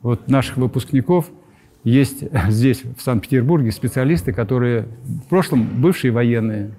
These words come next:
которые выполняли боевую задачу в Афганистане, где-то ещё, ну, и пользовались всей этой темой, и она у них как бы по жизни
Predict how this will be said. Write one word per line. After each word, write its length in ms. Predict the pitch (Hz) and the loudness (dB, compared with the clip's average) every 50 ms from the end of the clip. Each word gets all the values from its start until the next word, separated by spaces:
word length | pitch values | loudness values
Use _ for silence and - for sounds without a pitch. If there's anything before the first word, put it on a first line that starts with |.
| - - - | -20 -20 -8
которые 340 | - 131 123 147 139 127 120 | -6 -2 0 2 2 2 2
выполняли 480 | 120 113 - 151 139 139 165 165 156 139 | 2 0 0 0 2 2 2 2 2 2
боевую 400 | 113 113 123 123 120 123 123 113 | 2 2 2 2 2 2 2 2
задачу 440 | 101 123 117 117 113 104 - 117 | 0 0 0 0 -2 -4 -4 -6
в 40 | 113 | -6
Афганистане, 760 | 113 113 113 113 120 127 - - 185 190 190 180 175 160 156 156 - - - - - - - - | -4 -2 0 0 0 0 0 0 0 2 2 2 0 0 -2 -4 -8 -16 -20 -20 -20 -20 -8 -2
где-то 320 | 110 107 120 143 131 - 135 | 0 2 2 2 2 2 0
ещё, 400 | 127 113 - - 185 185 175 151 | 0 0 0 0 0 0 2 0
ну, 340 | 131 123 143 - - 160 | 0 -2 -2 -2 -2 -2
и 220 | 135 127 123 123 123 - - _ _ _ _ _ _ - - - - - | -2 0 -2 -2 -4 -8 -14 _ _ _ _ _ _ -20 -20 -20 -6 0
пользовались 500 | - 160 180 165 135 135 127 123 117 90 | 2 4 4 6 4 4 4 2 2 0
всей 340 | - 123 - - 139 135 120 | -4 -8 -4 0 0 0 2
этой 160 | 104 - 113 | 0 -2 -2
темой, 420 | - - 180 180 170 160 156 143 139 - | 0 0 0 2 2 2 0 0 -2 -2
и 80 | 123 131 | 0 2
она 220 | 135 143 156 151 | 2 2 4 4
у 40 | 151 | 4
них 160 | 143 131 - | 4 2 2
как 160 | - 143 127 | 2 0 2
бы 80 | 113 110 | 2 0
по 180 | - - 135 120 | 0 0 0 2
жизни 280 | 113 170 160 147 139 | 2 2 4 4 2